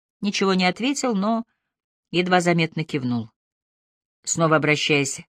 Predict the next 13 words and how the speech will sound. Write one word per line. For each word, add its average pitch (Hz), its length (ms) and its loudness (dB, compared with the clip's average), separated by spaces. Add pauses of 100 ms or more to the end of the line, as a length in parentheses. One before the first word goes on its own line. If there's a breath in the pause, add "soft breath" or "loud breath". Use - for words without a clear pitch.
(140)
к - 100 -6
Якобу, 165 540 2
Бенто 127 600 -4
продолжил: 120 640 -6 (320 loud breath)
«Итак, 170 380 0
Якоб, 165 360 -2 (960)
позволь 226 320 0
спросить 147 480 -2
тебя, 147 340 0 (1000)
откуда 370 580 2
ты 277 240 0
знаешь 135 640 0
иврит?» 120 520 -6